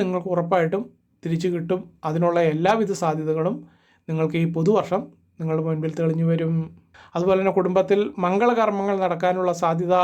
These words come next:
വളരെ വ്യക്തമായിട്ട് കാണുന്നുണ്ട്. അതായത് മക്കളുടെ വിവാഹം അത് already നിങ്ങൾ ഉറപ്പിച്ചിട്ടുണ്ടെങ്കിൽ അത് അതിഗംഭീരമായിട്ട് നടന്നു കിട്ടും. ഇല്ലെങ്കിൽ അത് ഉറപ്പിക്കാനുള്ള വിരുന്ന് സൽക്കാരം പോലെയുള്ള കാര്യങ്ങൾ വീട്ടിൽ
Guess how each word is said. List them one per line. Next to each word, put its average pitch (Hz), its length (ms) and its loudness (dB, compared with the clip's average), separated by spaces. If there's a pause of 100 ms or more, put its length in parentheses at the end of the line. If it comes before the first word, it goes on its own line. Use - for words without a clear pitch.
(160)
വളരെ 170 300 2
വ്യക്തമായിട്ട് 180 560 0
കാണുന്നുണ്ട്. 180 500 0 (540)
അതായത് 180 260 2 (100)
മക്കളുടെ 185 360 2 (100)
വിവാഹം 175 460 2 (260)
അത് 175 120 0 (400)
already 196 360 2 (120)
നിങ്ങൾ 196 240 0
ഉറപ്പിച്ചിട്ടുണ്ടെങ്കിൽ 208 800 0 (480)
അത് 185 180 2
അതിഗംഭീരമായിട്ട് 190 920 2
നടന്നു 190 280 0
കിട്ടും. 185 280 -2 (580)
ഇല്ലെങ്കിൽ 226 320 2 (180)
അത് 180 180 -2
ഉറപ്പിക്കാനുള്ള 214 680 2 (420)
വിരുന്ന് 208 280 2
സൽക്കാരം 190 500 -2
പോലെയുള്ള 185 400 0 (320)
കാര്യങ്ങൾ 170 380 0 (580)
വീട്ടിൽ 175 260 -2